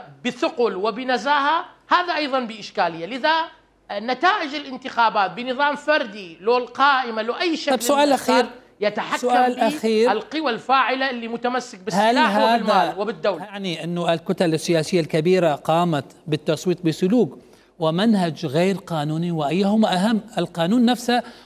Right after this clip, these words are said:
Speaker 2: ولا سلامه العمليه الانتخابيه؟ بسرعه لو سمحت.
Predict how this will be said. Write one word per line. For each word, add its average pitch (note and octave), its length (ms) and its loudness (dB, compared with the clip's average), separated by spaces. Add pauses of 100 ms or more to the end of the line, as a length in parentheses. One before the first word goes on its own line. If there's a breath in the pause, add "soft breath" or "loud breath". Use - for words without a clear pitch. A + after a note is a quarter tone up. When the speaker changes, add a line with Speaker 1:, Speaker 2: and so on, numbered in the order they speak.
Speaker 2:
ولا E3+ 240 2
سلامه G3+ 500 0
العمليه D#3+ 360 -2
الانتخابيه؟ C#3+ 680 -4
بسرعه F3+ 360 -2
لو C#3+ 120 -2
سمحت. B2+ 340 -10